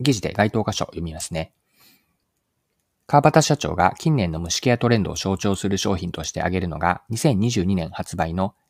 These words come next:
嫌な虫ゼロでないとやマモルームだ。いずれも空間にスプレー噴射したり、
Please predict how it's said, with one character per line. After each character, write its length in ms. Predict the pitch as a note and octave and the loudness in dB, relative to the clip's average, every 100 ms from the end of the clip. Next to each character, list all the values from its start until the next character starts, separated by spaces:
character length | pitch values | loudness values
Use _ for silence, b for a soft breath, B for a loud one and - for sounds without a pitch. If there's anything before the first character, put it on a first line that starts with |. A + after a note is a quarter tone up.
| - | -4
嫌 180 | A2 C3 | 2 4
な 100 | G#2 | 2
虫 300 | E2+ - - | 0 -4 -6
ゼ 120 | - | -4
ロ 120 | F#2+ | 0
で 120 | G#2+ A2+ | 2 2
な 100 | G2+ | 0
い 80 | |
と 200 | E2 - - _ | -2 -8 -12 _
や 180 | - E2+ | -4 -4
マ 140 | F#2+ F2+ | -2 0
モ 140 | A2 | 0
ル 140 | B2 | 2
ー 20 | F2 | -2
ム 100 | C#2+ | -6
だ。 100 | - _ _ _ _ b _ _ _ _ | -16 _ _ _ _ b _ _ _ _
い 80 | - | -2
ず 100 | A#2 | 2
れ 80 | C3 | 4
も 180 | B2+ A2 | 4 2
空 180 | - C3 | 2 2
間 180 | C3 | 2
に 80 | B2 | 0
ス 120 | A2+ | -2
プ 80 | - | 0
レ 120 | A#2 | 2
ー 20 | A2 | 4
噴 160 | A2+ | 2
射 140 | G2 - | -2 -6
し 80 | |
た 80 | - | -6
り、 240 | E2 F2+ | -4 -4